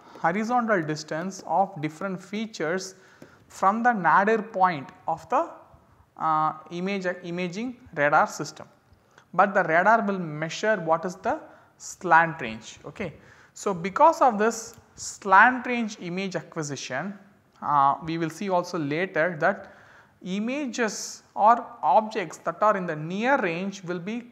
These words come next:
compressed in compared to the objects that are in the far range. Like here we have two features A and B, two field,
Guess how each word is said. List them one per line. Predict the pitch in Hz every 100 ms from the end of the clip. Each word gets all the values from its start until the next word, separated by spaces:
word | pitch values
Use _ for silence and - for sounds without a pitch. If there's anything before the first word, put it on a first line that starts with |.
| _
compressed | - 247 320 - 175 180 202 - _ _ _ -
in | 190 214
compared | 202 180 180 208 208
to | 196
the | 165 196 -
objects | 160 175 170 190 190
that | - 151
are | 165 156
in | 151
the |
far | 190 - 151 147
range. | 123 123 -
Like | 135 -
here | 180 202
we | 185 170
have | 180 185
two | - 220
features | 208 185 180 151 -
A | 175 165
and | 175 156
B, | 143 127 -
two | 185
field, | 180 170 214